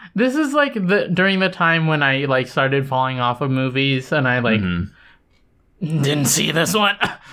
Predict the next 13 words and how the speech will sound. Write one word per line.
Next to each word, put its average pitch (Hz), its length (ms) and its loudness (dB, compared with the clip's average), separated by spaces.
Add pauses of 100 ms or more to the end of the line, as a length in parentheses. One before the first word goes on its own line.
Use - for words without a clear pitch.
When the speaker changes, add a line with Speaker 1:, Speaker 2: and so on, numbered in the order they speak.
(260)
Speaker 2:
Yeah. 202 300 4
Speaker 1:
Um, 156 300 -4 (100)
this 175 220 0
is, 208 180 -2
this 170 300 0
marks 160 400 0
when 147 260 0
I 139 120 0
stopped 139 380 -2
watching 151 440 -6
a 143 60 -2
lot 135 240 -2
of, 143 120 -4